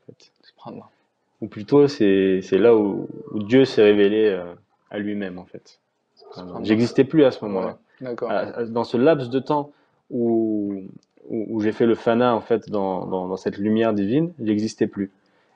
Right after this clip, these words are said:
Speaker 1: Et, et Allah me l'a fait comprendre par une mushahada dans la khala-, dans, dans cette même khalwa,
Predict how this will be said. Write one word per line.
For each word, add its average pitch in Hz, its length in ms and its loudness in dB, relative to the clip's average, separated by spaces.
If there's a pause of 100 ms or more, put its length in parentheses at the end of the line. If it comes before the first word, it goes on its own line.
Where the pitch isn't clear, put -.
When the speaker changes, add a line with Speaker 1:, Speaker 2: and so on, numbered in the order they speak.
(120)
Speaker 1:
Et, 101 840 2
et 107 60 0
Allah 107 240 4
me 113 100 2
l'a 104 60 0
fait 107 120 -4
comprendre 110 280 -4
par 107 100 0
une 101 100 0
mushahada 101 420 0
dans 104 220 2
la 135 120 2
khala-, 107 260 -6
dans, 120 100 -4
dans 127 160 -4
cette 131 220 -6
même 117 120 -10
khalwa, 107 360 -8